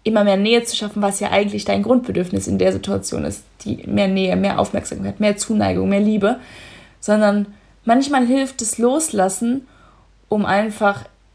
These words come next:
mehr Nähe zu schaffen. Das ist mir auch ganz extrem aufgefallen. Und ganz wichtig ist, jetzt zum Schluss nochmal für dich, ruf dir bitte immer wieder ins Gedächtnis, dass nichts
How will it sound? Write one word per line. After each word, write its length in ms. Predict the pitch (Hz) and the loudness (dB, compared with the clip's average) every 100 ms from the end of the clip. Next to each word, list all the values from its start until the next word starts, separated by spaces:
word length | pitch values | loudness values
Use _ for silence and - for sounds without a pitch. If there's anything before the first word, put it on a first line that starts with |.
| _ _ _ _ - | _ _ _ _ -2
mehr 220 | 214 208 | 2 4
Nähe 260 | 226 226 | 4 0
zu 120 | 226 196 | -2 -6
schaffen. 420 | - 175 - - | -4 -4 -4 -6
Das 240 | - - | -6 -8
ist 260 | - - - - - - | -8 -8 -8 -18 -12 -4
mir 220 | 208 180 | 2 2
auch 160 | 202 | 2
ganz 240 | 208 202 202 | 2 0 0
extrem 460 | 104 - - - | -8 -8 -6 -4
aufgefallen. 840 | - 71 - - - 214 - - 208 - - - - - _ | -4 -8 -10 -16 -18 -16 -14 -16 -18 -20 -20 -20 -20 -20 _
Und 360 | 214 226 220 - _ _ _ _ _ _ _ | 2 2 0 -6 _ _ _ _ _ _ _
ganz 280 | - 233 233 | 2 2 2
wichtig 340 | 220 233 233 220 | -2 -2 -4 -2
ist, 360 | 214 - - _ _ _ _ | 0 -2 -4 _ _ _ _
jetzt 300 | 220 226 - | -2 -2 -4
zum 140 | 220 | -6
Schluss 260 | 208 285 285 | -2 -2 0
nochmal 260 | 226 196 185 | 0 -2 -4
für 160 | - | -4
dich, 280 | 185 185 - - - - - _ _ _ _ - - | -2 -4 -6 -16 -20 -20 -20 _ _ _ _ -18 -6
ruf 160 | 254 | -4
dir 120 | - 233 | -2 -2
bitte 200 | 226 233 | -2 -2
immer 320 | 240 262 233 | 2 2 2
wieder 160 | 233 | 0
ins 180 | 214 208 | 0 -2
Gedächtnis, 540 | - 214 220 - 208 - | -2 -2 -2 -4 -6 0
dass 380 | 202 196 - - | 0 0 -4 -6
nichts 720 | 214 226 254 - - - - | 0 2 2 -2 -10 -8 -8